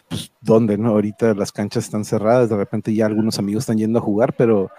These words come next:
en sí como una, fuerzas básicas y equipos ya de ligas profesionales lo están regresando, volviendo a hacer, ¿no? Pero, este, las primarias, pues, ahorita no, pues, este, totalmente baneado, ¿no? Pero sobre,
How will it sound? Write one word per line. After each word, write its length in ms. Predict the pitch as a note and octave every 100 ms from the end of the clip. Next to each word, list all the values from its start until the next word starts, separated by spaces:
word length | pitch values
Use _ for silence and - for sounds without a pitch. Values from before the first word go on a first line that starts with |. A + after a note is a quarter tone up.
| - - -
en 100 | G#2+ G#2
sí 160 | A2
como 440 | - B2+ A2 G#2 G#2
una, 260 | A2+ A#2 - - - - G#2+
fuerzas 400 | - A#2 B2 A2+
básicas 640 | A2 A#2 C3 - A2 G#2+
y 40 | G#2+
equipos 420 | - G#2 G#2+ G2+ _ _
ya 260 | G#2+ G#2+ G#2+
de 80 |
ligas 560 | G#2 G#2+ A2 A2 G2 -
profesionales 600 | - G2 G#2+ G#2+ A2+ C3
lo 60 | G#2
están 220 | - A2
regresando, 480 | A#2 A2+ G2+ G#2+ G#2 -
volviendo 460 | G#2+ G#2+ A#2+ A#2+
a 20 |
hacer, 180 | A2 A#2+
¿no? 120 | A#2
Pero, 340 | G#2+ G2 G2 - - - - - _ -
este, 280 | G#2 - G#2+
las 140 | G2+
primarias, 420 | - A2 A#2 A#2+
pues, 180 | - -
ahorita 260 | G2 F#2+ F#2+
no, 180 | F#2 E2+
pues, 120 | - F2+
este, 360 | - - F#2 F2+ D#2+ _ _ _ _ _ _ -
totalmente 800 | A2+ A2+ A2 G#2+ A#2+ G#2 F#2+ - - - - -
baneado, 520 | G#2+ G#2 G2+ G#2+ G#2
¿no? 120 | G#2+
Pero 540 | A2+ A#2 G#2 G#2 F#2 - _
sobre, 600 | - C#3+ B2 C3 B2+